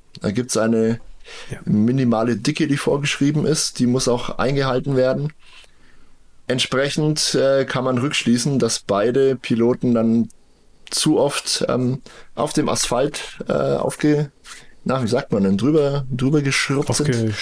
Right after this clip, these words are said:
Speaker 2: äh, ja,
Speaker 1: Aufgesetzt
Speaker 2: genau.
Speaker 1: haben, so, so.
Speaker 2: Aufgesetzt sind,
Speaker 1: Genau,
Speaker 2: ja,
Speaker 1: so sagt
Speaker 2: genau,
Speaker 1: man das.
Speaker 2: ja.
Speaker 1: Oder, oder, und oder zu oft über, über Randsteine gefahren sind und sich da ein bisschen von dem feinen Holz und Titan da abgehobelt haben. Ähm,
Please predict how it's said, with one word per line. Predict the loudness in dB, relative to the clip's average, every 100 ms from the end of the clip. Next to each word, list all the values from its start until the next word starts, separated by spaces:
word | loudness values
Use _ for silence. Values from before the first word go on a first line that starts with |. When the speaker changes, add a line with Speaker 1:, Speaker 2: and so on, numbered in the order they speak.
| -6
Speaker 2:
äh, | -4 -4 -8 -12 -8
ja, | -2
Speaker 1:
Aufgesetzt | 0 0 0 0 -2
Speaker 2:
genau. | -2 -2
Speaker 1:
haben, | -2 -4
so, | -4 -4 -2
so. |
Speaker 2:
Aufgesetzt | -2 0 0 -2 -2 0
sind, | 0 2
Speaker 1:
Genau, | 2
Speaker 2:
ja, | 0
Speaker 1:
so | 0
sagt | 0
Speaker 2:
genau, | 0 2
Speaker 1:
man | 0
das. |
Speaker 2:
ja. | -2 -6 -8 -12 -4
Speaker 1:
Oder, | 0 2 4 4 2 2
oder, | 2 0 0
und | 0 2 2
oder | 2 4 2 -2 -10 -18 -18 -14
zu | -6 0 2 2 2
oft | 0 0
über, | 2 2 2 0 -2
über | -2 0
Randsteine | 0 0 0 2
gefahren | 0 0 0 0
sind | 0 0
und | 0
sich | 0
da | 0 0 0
ein |
bisschen | 0 0 0 -2 -6 -10 -10 -10 -14 -18
von | -4 -2 2
dem | 2 0
feinen | -2 -2 -2 0 0 2
Holz | 0 0
und | -2
Titan | -2 -2 0 0 2
da | 0
abgehobelt | -2 -4 0 0 0 0
haben. | 0 -2 -6 -14 -20 -20 -20 -20 -20 -20 -20 -4
Ähm, | 0 0 2 0